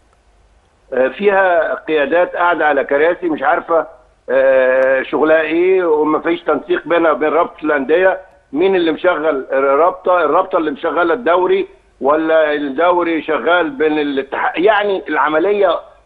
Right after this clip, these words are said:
ما فيهاش تنظيم ولا ترتيب ولا فكر، العمليه ماشيه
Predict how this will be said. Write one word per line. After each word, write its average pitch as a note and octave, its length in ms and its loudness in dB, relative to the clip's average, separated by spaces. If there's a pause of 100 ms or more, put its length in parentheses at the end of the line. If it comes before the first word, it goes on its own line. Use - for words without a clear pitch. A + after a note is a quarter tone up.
(160)
ما C3+ 140 0
فيهاش D#3 800 0 (160)
تنظيم E3+ 760 0 (420)
ولا F3+ 260 2
ترتيب F3 760 -2 (420)
ولا F#3+ 680 2 (100)
فكر، F#3+ 360 -2 (260)
العمليه D#3+ 460 2
ماشيه G3 580 0